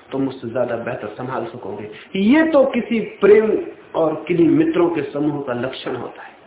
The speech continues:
कि हम हमेशा जगह छोड़ने को तैयार हो कि कोई बेहतर आ गया तो मैं छोड़ दूंगा, मैं तभी तक हूं जब तक मुझसे बेहतर नहीं है, नहीं तो मैं हट जाऊंगा और उसे कहूंगा, क्योंकि रोज बेहतर लोग आएंगे। इतना बड़ा मुल्क है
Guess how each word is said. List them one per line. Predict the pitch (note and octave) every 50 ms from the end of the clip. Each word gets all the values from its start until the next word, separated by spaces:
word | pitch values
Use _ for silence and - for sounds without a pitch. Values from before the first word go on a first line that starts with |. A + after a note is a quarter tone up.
| - - - - - - - - - - - - - - -
कि | D3+ D#3+
हम | D#3+ F#3
हमेशा | A3+ A#3+ B3 A#3+ A3+ - - E3+
जगह | D3 D3+ E3 D#3+ D3+ -
छोड़ने | - - D#3+ D#3 D3+ C#3+ C#3
को | C3+ C3
तैयार | B2+ F3 F#3+ G#3+ A3+ A#3
हो | B3
कि | A3+ A#3+
कोई | - A#3 A3+ A3+
बेहतर | F3+ A3 A3+ A#3 B3 A#3 A3
आ | G#3+ C4 C4+
गया | C4 B3 A#3 G#3
तो | - G3+
मैं | F#3+ F#3 F3
छोड़ | F3 - C4 C4 C4+
दूंगा, | G#3+ F#3 D#3+ C#3 C3 - - - - - -
मैं | G#3+ G#3 -
तभी | B3 C4 B3 D4 D#4
तक | D#4+ D4 - -
हूं | C4+ C4
जब | A#3+ A#3+ -
तक | - A#3 A3+
मुझसे | A3+ A3+ A3+ - A3
बेहतर | G#3 G#3 A3 G#3+ G#3+ G#3+ G#3+
नहीं | A3+ A#3+ A#3+
है, | G#3+ G3
नहीं | F3+ E3+
तो | F3 F#3
मैं | G3+ F#3+
हट | G#3 B3 A3
जाऊंगा | F#3+ G3 D3+ D#3 D3 C3+ C3+ C3 - - - - -
और | - E3+
उसे | F3 F3 F#3+
कहूंगा, | - - G#3 G#3+ G#3 F#3+ F#3+
क्योंकि | F#3 A#3 A#3+ A#3+ B3
रोज | A#3 C4+ D#4+ F4+ F#4 F#4 - -
बेहतर | - A#3 A3 - - G#3 G3+
लोग | F#3+ F3+ F3 D#3+
आएंगे। | D3 C#3 B2+ B2+ B2 A#2 A2+ A#2 - - - - - - - - - - - _ _ - - - - - _ _ - -
इतना | D#3+ D#3+ - G#3 A3 C4
बड़ा | A#3+ F#3+ F#3 F3 E3+
मुल्क | D#3+ D#3+ E3+ F3 F3 -
है | - E3+ E3 - - - - -